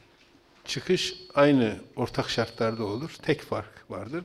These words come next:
Birisinde aşağı doğru gidiyor olursun, birisinde yukarıya doğru gidiyor olursun. Şimdi hamdolsun bir çıkış var.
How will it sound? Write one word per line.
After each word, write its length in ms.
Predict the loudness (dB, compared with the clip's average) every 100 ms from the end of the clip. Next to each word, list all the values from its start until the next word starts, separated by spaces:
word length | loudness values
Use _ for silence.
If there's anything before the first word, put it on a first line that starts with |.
| -4
Birisinde 340 | -2 -2 -2
aşağı 380 | -2 0 0 2
doğru 180 | 0 -2
gidiyor 380 | -4 -6 -6 -6
olursun, 400 | -6 -8 -6 -6
birisinde 300 | -4 -2 -2
yukarıya 460 | -2 -2 -2 -4
doğru 220 | -6 -8
gidiyor 360 | -8 -10 -10 -10
olursun. 420 | -12 -14 -16 -18 -20 _ -20 -20 -20 -20 -20 -20 -20 -20 -20 -20 -20 _ _ _ -20 _ _ _ _ _ _ _ _ _ _ _ -20 -16 -10 -4 -2 -4 -14 -20 -18 -16 -14
Şimdi 400 | -8 -4 -4 -2
hamdolsun 800 | -4 -2 -2 0 -2 -2 -6 -8 -16 -20 _ _ -20 -18 -16
bir 360 | -16 -12 -6 -6
çıkış 520 | -6 -8 -8 -8 -6
var. 360 | -4 -4 -8